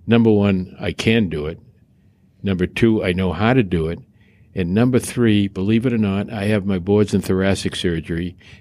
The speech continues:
And you know who gave me my exam? You." <laughs> It's unbelievable. And then we were, we were good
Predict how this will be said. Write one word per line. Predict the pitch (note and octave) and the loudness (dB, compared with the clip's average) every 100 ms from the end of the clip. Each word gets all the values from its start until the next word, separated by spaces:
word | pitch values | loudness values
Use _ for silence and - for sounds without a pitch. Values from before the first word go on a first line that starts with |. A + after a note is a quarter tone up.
| - | -6
And | F#2 | -2
you | F#2 | 0
know | G2+ G#2+ | 2 2
who | A2 | 0
gave | G2 G#2+ G#2 | 2 2 2
me | G#2+ | 0
my | G2+ G2 | 0 -2
exam? | F#2 G2 G2+ A#2 C3 - _ - | -2 -2 0 0 -4 -10 _ -4
You." | G#2+ C3+ D#2+ - _ _ - - - _ _ - | 0 0 -2 -10 _ _ -20 -20 -20 _ _ -6
<laughs> | - - - - - D#3 A#3 - - - - - - - _ - - - - | -6 -6 -14 -8 -6 -6 -4 -6 -4 -6 -6 -6 -8 -8 _ -20 -20 -20 -12
It's | A2+ | 0
unbelievable. | C3 C3+ B2+ A#2+ F2+ F2 E2 - - _ _ _ - - - - _ _ _ _ _ - - | 0 2 2 0 -2 -8 -12 -16 -20 _ _ _ -20 -20 -20 -20 _ _ _ _ _ -12 -8
And | G2 G2 | -2 2
then | A#2+ B2 - - - _ - | 2 0 -6 -18 -20 _ 0
we | A#2 C3 | 4 6
were, | A2 G#2+ - - | 4 2 -4 -2
we | B2+ | 0
were | A#2 G2+ | 0 0
good | F2 F#2 B2+ C3 B2+ A2+ | -4 -6 2 2 2 -2